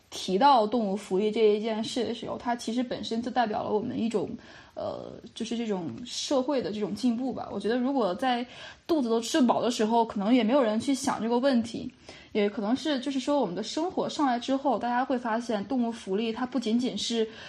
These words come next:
关乎于动物它自己，说这个动物它到底活得开不开心，它也更多的是关乎于我们的人的生活品质和我们的生命的安全这样的一个问题。我觉得其实如果在，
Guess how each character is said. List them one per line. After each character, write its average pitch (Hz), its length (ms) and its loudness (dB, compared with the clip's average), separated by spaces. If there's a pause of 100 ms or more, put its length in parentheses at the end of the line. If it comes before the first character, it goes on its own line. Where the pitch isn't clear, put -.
(320)
关 294 200 8
乎 294 180 2
于 247 120 4
动 269 240 4
物 226 80 0
它 240 160 0
自 269 180 2
己， 127 380 -6
说 - 180 -4
这 208 80 -2
个 226 80 0
动 233 220 2
物 196 60 -2
它 233 100 -2
到 220 160 4
底 190 60 2
活 190 160 -2
得 196 80 -2
开 170 160 -2
不 202 60 -4
开 214 160 -4
心， 175 240 -8 (220)
它 269 120 2
也 262 140 6
更 269 260 4
多 262 160 4
的 240 160 4
是 196 460 -4
关 170 220 4
乎 254 180 0
于 208 160 0
我 214 160 0
们 175 240 -6
的 226 160 2
人 202 480 2
的 247 220 4
生 277 320 2
活 214 160 0
品 - 240 -6
质 202 200 0
和 196 140 2
我 220 160 4
们 180 100 -6
的 190 200 -2 (200)
生 - 240 2
命 269 140 6
的 214 100 2
安 269 220 4
全 202 240 -2
这 220 100 -2
样 202 120 0
的 196 40 -4
一 196 60 -2
个 196 100 -2
问 196 220 -4
题。 - 180 -10 (420)
我 214 60 2
觉 220 140 0
得 269 260 2
其 - 160 -4
实 254 160 2
如 247 160 0
果 233 160 2
在， 214 320 4